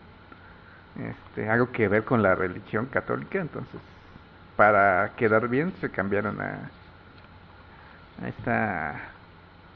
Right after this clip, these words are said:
religión, ¿no? Y dejaron la, lo-, la judía.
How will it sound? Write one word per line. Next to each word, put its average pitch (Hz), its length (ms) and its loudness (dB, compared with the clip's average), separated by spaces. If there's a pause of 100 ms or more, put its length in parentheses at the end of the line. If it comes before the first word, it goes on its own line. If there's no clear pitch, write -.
(540)
religión, 104 440 -4
¿no? 104 60 -6 (800)
Y 107 160 -4
dejaron 107 460 -2
la, 110 100 0
lo-, 113 240 0
la 117 120 2
judía. 123 340 2